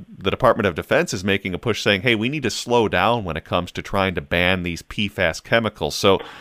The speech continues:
this does sort of continue a tradition we've all often seen when we have environmental regulation. We sometimes get pushback from either the private sector of, uh,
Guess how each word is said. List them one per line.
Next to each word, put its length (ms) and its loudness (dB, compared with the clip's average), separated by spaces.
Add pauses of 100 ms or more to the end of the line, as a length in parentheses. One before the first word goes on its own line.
(220)
this 180 0
does 240 4
sort 260 4
of 80 0
continue 560 0
a 60 4
tradition 640 -2
we've 240 -2
all 200 2
often 400 0
seen 600 -2
when 160 -4
we 160 -4
have 440 2
environmental 680 0
regulation. 600 0
We 80 -4
sometimes 520 -2
get 200 0 (360)
pushback 580 4
from 400 0
either 420 -2
the 200 -4
private 440 0
sector 500 0
of, 320 0
uh, 180 -2